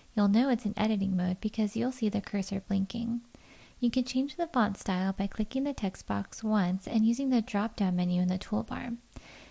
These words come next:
Change the font for the entire text box, or click the text box twice to put the text box into editing mode, then select the specific text that you want to change the font style of. You can also change the color of the text.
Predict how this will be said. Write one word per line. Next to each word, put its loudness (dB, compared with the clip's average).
Change -2
the -2
font 2
for -4
the 4
entire 0
text -6
box, -4
or 2
click -4
the 2
text -6
box -6
twice -4
to -4
put -4
the -2
text -6
box -4
into -2
editing 0
mode, -2
then 2
select 0
the -6
specific -6
text -6
that -6
you -4
want 0
to -8
change -2
the -8
font -4
style 0
of. 0
You 2
can 4
also 0
change 0
the -6
color 2
of -2
the -6
text. -12